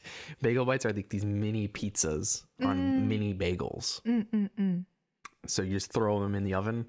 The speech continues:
Speaker 2: Mm.
Speaker 1: and then you just wait, like, twenty minutes and then you have dinner.
Speaker 2: Oh, mini bagel.
Speaker 1: Yeah.
Speaker 2: Mm.
Speaker 1: Yeah, yeah. Mini bagels that are, mm, bagel pizzas, basically.
Speaker 2: Pizza.
Speaker 1: Yeah.
Speaker 2: Mm.
Speaker 1: And just, you know, like,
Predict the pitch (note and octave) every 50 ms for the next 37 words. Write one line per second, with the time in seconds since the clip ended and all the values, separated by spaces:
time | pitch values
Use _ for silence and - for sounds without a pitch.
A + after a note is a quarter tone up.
0 | - B3 B3 A3 G3+ F#3+ - - - _ _ _ _ - F#2+ F#2+ F#2 F#2 F#2 F#2
1 | F#2 F2+ F#2 F#2 F#2+ G2+ F#2+ F2 F#2 F2+ F2 F2+ F2+ E2+ F2+ F#2+ - - A2 G2+
2 | G#2 G#2 G#2+ G#2+ A2+ A2 - - - F2+ G2 G2 G2 F#2 F2 F#2 F#2+ G2 - -
3 | - B2 B2 - - G2+ G2+ G2 F#2 F#2+ F#2+ G2+ - - - _ _ _ _ _
4 | _ _ _ _ _ _ _ - - _ - A3+ A3 G#3+ G#3+ G3+ G3 F#3 F#3 F3+
5 | E3+ E3+ E3 D#3+ D#3+ E3 E3 - _ _ _ _ _ _ _ _ _ _ _ _
6 | _ - G#3+ B3+ C#4 C#4 C4+ G#3+ F#3+ F3+ F3 E3+ D#3 D3+ C#3+ - - _ _ _
7 | _ - C#3+ - - - - - _ _ _ _ G3 G3 G3+ G#3 G#3 G#3 G#3+ G#3
8 | G#3+ G#3 - A2+ C3 - _ _ _ _ _ _ _ _ _ - G2 F#2+ F#2+ A2
9 | G2+ G#2 F#2 G2 - - - - G#2 G2 G2 F#2 - - - - G2 F2 - E2
10 | D#2 E2 F2+ G#2 A#2 A#2+ G#2+ A2 - - - - - - - - - - - -
11 | - - - - - - - - _ _ _ _ _ _ _ _ - C4+ B3 A3
12 | - - G3 G3 F#3 - _ _ _ _ - - - - - - A3 G#3+ G#3+ G#3+
13 | G3+ G#3 G3+ G3 G3 G3 F#3+ G3 - _ _ _ _ _ _ _ _ _ - A3
14 | A#3 A3 F#3 F#3+ F3 C#3 G#2 G2 F#2+ F#2+ F#2+ - - -